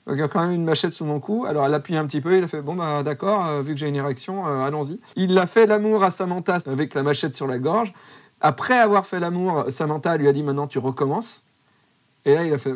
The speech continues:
Ah non, non, non, non, là non. » Alors Samantha s'est mise à s'énerver. Elle a sauté un peu partout dans la pièce, elle a déchiré la tapisserie. Et au sommet de sa colère,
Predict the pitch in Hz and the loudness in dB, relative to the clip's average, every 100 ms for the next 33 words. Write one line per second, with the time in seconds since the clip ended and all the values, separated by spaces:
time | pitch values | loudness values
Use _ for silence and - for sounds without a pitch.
0 | 135 127 143 185 180 175 151 127 143 143 | -6 -8 -6 -6 -6 -6 -8 -10 -8 -8
1 | 123 _ _ - 147 170 143 123 _ _ | -10 _ _ -6 -2 -2 -4 -8 _ _
2 | _ _ _ - 123 143 139 139 160 - | _ _ _ -10 -4 -2 -2 -2 -2 -2
3 | 139 143 135 123 202 208 175 190 - _ | -4 -2 -2 0 0 0 0 -4 -8 _
4 | _ _ _ _ _ _ _ _ _ - | _ _ _ _ _ _ _ _ _ -4
5 | 131 127 160 151 135 170 190 180 180 165 | -2 0 -2 -2 0 0 -2 0 -2 -2
6 | - 143 160 - - - 131 131 117 - | -2 -2 -2 -10 -14 -4 0 2 0 -4
7 | _ _ _ 113 220 - 202 175 143 135 | _ _ _ -2 -2 0 0 -2 -4 -6
8 | 123 120 127 - _ _ - - _ _ | -10 -12 -14 -16 _ _ -20 -20 _ _
9 | _ 135 143 139 240 233 220 - 147 151 | _ 2 4 4 2 2 0 -2 -2 -2
10 | 135 135 - | -4 -6 -10